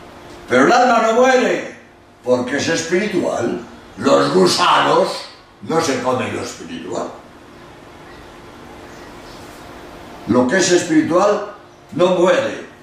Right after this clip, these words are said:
no desaparece, permanece eternamente. Por ejemplo, un e-, el, lo repito mucho porque, porque la idea es buena. Yo puedo multiplicar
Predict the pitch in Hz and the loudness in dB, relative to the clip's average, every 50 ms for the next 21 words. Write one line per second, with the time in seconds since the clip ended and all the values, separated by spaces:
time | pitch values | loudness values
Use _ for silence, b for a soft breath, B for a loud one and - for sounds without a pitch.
0 | - - 143 160 190 208 233 233 220 208 - - 190 - - 180 196 202 196 - | -14 -8 -4 0 2 4 4 4 4 2 2 2 0 2 2 2 4 2 2 0
1 | - - - - - - - - - - - - 143 143 147 139 139 131 127 127 | -2 -6 -10 -10 -12 -16 -20 -20 -20 -20 -16 -4 -2 0 2 2 0 2 2 2
2 | 127 127 - 214 208 - 165 139 - - 151 175 170 156 147 143 135 127 - - | 2 4 2 2 2 2 0 -2 -2 0 2 2 2 2 0 -2 -4 -6 -6 -6
3 | - - - - - - - - - - - - - - - - - - - - | -8 -10 -12 -16 -18 -18 -20 -20 -20 -20 -20 -20 -20 -20 -20 -20 -20 -20 -20 -20
4 | - - - - - - - 151 147 151 185 185 185 - - - - - - - | -20 -20 -20 -20 -12 -4 0 0 2 2 2 2 2 0 -4 -6 -8 -10 -12 -14
5 | - - - - - - - - - - - - - - - - - - - - | -20 -20 -20 -20 -20 -20 -20 -20 -20 -20 -20 -20 -20 -20 -20 -20 -20 -20 -20 -20
6 | - - - - - - - - - - - - 117 123 123 117 120 - - 123 | -20 -20 -20 -20 -20 -20 -20 -20 -20 -18 -12 -4 -2 0 0 0 0 0 2 2
7 | 123 120 117 113 113 - - - - - - - - - - 120 131 143 170 175 | 2 2 2 -2 -4 -6 -8 -10 -12 -16 -18 -18 -18 -12 -4 0 2 4 4 4
8 | - 220 - - - - 190 208 208 - 254 254 123 - - - - 117 104 98 | 2 0 0 0 0 0 0 0 -2 -2 -2 -2 0 0 -2 -4 -6 -8 -8 -8
9 | - - - - - - - 107 107 104 104 120 120 117 117 117 131 151 156 190 | -8 -10 -16 -20 -20 -16 -10 -8 -8 -6 -4 -2 0 2 2 2 2 2 4 4
10 | - - 123 - - 175 165 - - - - - - - - - - - - - | 4 4 4 2 2 2 0 0 -2 -6 -10 -12 -16 -20 -20 -20 -20 -20 -20 -20
11 | - - - - - - - - - - - - - - - - - 143 233 262 | -20 -20 -20 -20 -20 -20 -20 -20 -20 -20 -20 -20 -20 -20 -20 -18 -8 0 4 4
12 | 262 262 262 247 247 247 240 233 240 214 208 196 - 185 180 170 170 170 165 156 | 4 6 6 6 6 6 4 4 4 4 2 2 0 -2 -6 -6 -2 -2 0 2
13 | 208 - 175 - 233 - - - - - | 4 4 4 4 2 -2 -4 -8 -12 -18